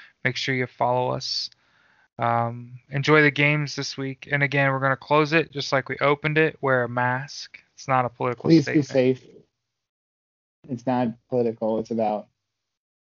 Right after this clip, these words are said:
Speaker 2: keeping your friends and family and even the people that you don't know safe.
Speaker 1: And you know,
Speaker 2: Masks.
Speaker 1: and you know what? I'm gonna come out and say it 'cause it's about time somebody did.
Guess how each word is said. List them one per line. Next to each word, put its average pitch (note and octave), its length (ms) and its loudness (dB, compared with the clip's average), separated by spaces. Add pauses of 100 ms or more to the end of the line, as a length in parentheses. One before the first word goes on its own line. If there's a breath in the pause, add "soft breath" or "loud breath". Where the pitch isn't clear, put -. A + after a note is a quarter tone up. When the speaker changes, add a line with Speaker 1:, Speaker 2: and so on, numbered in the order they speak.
(120)
Speaker 2:
keeping A2 640 -4 (800)
your A2+ 100 -14
friends C3 360 -2
and A#2 200 -4
family A2+ 560 -2 (500)
and A2+ 120 0
even B2 180 0
the A#2 80 0
people A#2 280 -4
that G#2+ 100 -2
you G#2 120 0
don't G#2 220 -4
know G2 240 -8 (520)
safe. - 280 -10 (880)
Speaker 1:
And D#3 200 2
you E3+ 80 6
know, F3 80 8
Speaker 2:
Masks. E3+ 160 2
Speaker 1:
and F3+ 180 6
you F#3 80 6
know F#3+ 240 8
what? F#3+ 280 8
I'm E3+ 200 4
gonna G3+ 160 4
come F3+ 240 -4
out E3+ 200 2
and C#3+ 120 -12
say D#3 300 -2
it B2+ 180 -6
'cause B2 180 -10
it's A#2+ 140 -20
about C3 380 -2
time C3+ 180 -6
somebody B2+ 400 -6
did. C3 420 -6